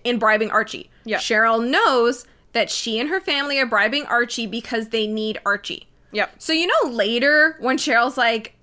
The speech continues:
Speaker 1: "You don't want anything from me," and
Speaker 2: Yeah.
Speaker 1: then she gets rejected, then she's like, "I guess you really don't want anything from me, but you do want something from my parents." And it's like,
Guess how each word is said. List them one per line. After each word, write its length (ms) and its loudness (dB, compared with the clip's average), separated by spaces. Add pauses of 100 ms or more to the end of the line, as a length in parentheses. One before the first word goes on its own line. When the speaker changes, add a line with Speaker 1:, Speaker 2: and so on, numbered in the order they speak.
Speaker 1:
"You 240 -6
don't 180 0
want 220 2
anything 400 -4
from 180 -6
me," 420 -4 (220)
and 180 0
Speaker 2:
Yeah. 220 2
Speaker 1:
then 280 -4 (260)
she 240 -6
gets 160 -4
rejected, 420 -4
then 100 -4
she's 160 -8
like, 200 -2
"I 100 0
guess 300 -4
you 100 -8
really 240 -4
don't 140 -2
want 140 -2
anything 240 -6
from 100 -10
me, 100 -6
but 140 -6
you 100 -8
do 220 -8
want 160 -4
something 200 -10
from 120 -12
my 100 -6
parents." 420 -8
And 80 -10
it's 100 -8
like, 180 -4